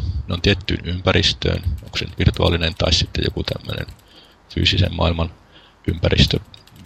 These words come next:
niin kuin kaupungin osa tai joku muu. Ja ne on rajoittuneet sille alueelle. Ja, ja se on myös tavallaan tässä elämän tai arjen, arjen mittakaavassa niin hyvin rajoittunutta, että se liittyy johonkin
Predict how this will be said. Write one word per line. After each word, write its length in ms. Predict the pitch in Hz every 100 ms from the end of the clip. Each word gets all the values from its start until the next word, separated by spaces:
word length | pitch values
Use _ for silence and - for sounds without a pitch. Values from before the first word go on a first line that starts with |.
| -
niin 100 | -
kuin 180 | - -
kaupungin 420 | - - - - -
osa 200 | - - 50
tai 120 | - 50
joku 260 | - -
muu. 280 | 50 50 50 - - - - - - -
Ja 60 | 87
ne 120 | 90
on 100 | 90
rajoittuneet 800 | 98 98 82 - 78 - - - - - - - - - - - - -
sille 240 | 90 82
alueelle. 560 | - - - 57 60 - - - - - - - - - - - - - - _ - -
Ja, 120 | 85 -
ja 120 | 95
se 80 | 90
on 120 | 87
myös 200 | 87 85
tavallaan 380 | - 82 85 87
tässä 280 | 82 - - -
elämän 360 | 95 87 82 82 - - _ - - - - - - - - -
tai 100 | -
arjen, 260 | 95 95 87
arjen 280 | 101 104 95
mittakaavassa 640 | 90 - - 73 78 - -
niin 120 | 90
hyvin 160 | 82
rajoittunutta, 600 | 82 85 - - 76 -
että 120 | - -
se 60 |
liittyy 360 | - - - 85
johonkin 440 | 87 78 - -